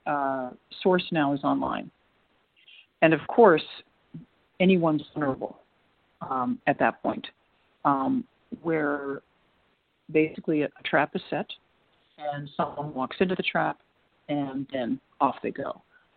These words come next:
And there's a lot of ways that the trap is sprung. Again, I'm not an expert, but I'm deeply informed.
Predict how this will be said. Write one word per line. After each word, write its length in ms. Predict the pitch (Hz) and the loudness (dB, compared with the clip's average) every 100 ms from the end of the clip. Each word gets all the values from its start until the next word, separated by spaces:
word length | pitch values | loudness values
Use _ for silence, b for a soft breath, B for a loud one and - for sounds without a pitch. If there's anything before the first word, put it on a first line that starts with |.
| - | -8
And 120 | 156 | -6
there's 120 | 151 | -6
a 40 | 165 | -4
lot 220 | 170 170 | -2 0
of 100 | 147 | 0
ways 340 | 156 156 156 - | 0 0 -4 -12
that 100 | - | -18
the 60 | - | -18
trap 260 | - 147 143 - | -8 -6 -8 -12
is 60 | - | -20
sprung. 340 | - 160 165 180 196 | -16 -16 -16 -20 -20
Again, 160 | 151 135 | -16 -16
I'm 80 | 135 | -14
not 160 | 143 151 | -12 -12
an 100 | 160 | -12
expert, 560 | - - _ - 180 185 - _ | -16 -16 _ -6 -6 -6 -20 _
but 140 | 151 143 | -6 -6
I'm 140 | 147 139 | -8 -12
deeply 260 | 135 - - | -12 -10 -8
informed. 560 | 131 - 180 175 170 | -10 -6 -4 -4 -6